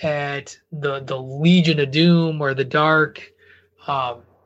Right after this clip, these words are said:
the Dark League or whatever the Justice League, um, like, antagonist would be led by Lex Luthor with, like, other villains from the D C universe. So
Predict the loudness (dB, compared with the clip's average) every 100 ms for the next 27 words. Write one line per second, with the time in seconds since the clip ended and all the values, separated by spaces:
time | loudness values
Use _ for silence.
0 | _ -10 -6 2 2 2 0 -4 -4 -4
1 | -2 2 0 0 -2 -2 -2 -6 -8 -6
2 | -4 -6 -8 -10 _ _ -8 -4 -4 -6
3 | -12 -14 -20 _ _ _ _ _ _ _
4 | _ _ -4 2 2 2 0 -6 -16 -18
5 | -20 -20 -20 _ _ _ _ -20 -14 0
6 | 0 0 0 0 0 -2 -4 -4 -8 -6
7 | -4 -2 0 -2 -2 -2 0 -2 -2 -4
8 | -4 -2 0 2 2 2 2 0 0 -6
9 | -2 0 -2 -6 0 2 2 -2 0 0
10 | 0 -6 -8 -8 -8 -10 -10 -8 -6 -4
11 | -4 -6 -6 -4 0 2 4 2